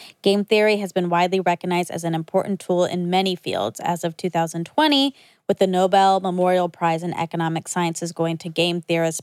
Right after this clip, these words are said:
Paul Milgram and Robert B. Wilson. Fifteen game theorists have won the Economics Nobel Prize.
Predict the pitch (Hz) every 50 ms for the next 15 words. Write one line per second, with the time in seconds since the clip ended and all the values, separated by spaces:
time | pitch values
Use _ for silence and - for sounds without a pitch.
0 | - - - - - 180 180 185 185 185 190 180 175 175 170 170 160 - 160 165
1 | 165 160 160 - 160 160 160 160 160 165 165 175 147 - _ - 170 170 160 156
2 | 160 156 156 165 - - - - - 50 - - - _ - - - _ _ _
3 | _ - 226 226 - - - 254 226 220 196 208 196 202 208 208 185 - - 185
4 | 185 180 175 175 - - 196 175 160 165 165 175 175 185 196 190 180 - - 160
5 | 170 - - 170 165 160 156 160 165 - - - 156 147 143 131 139 - _ -
6 | 139 120 117 117 - - 180 202 - -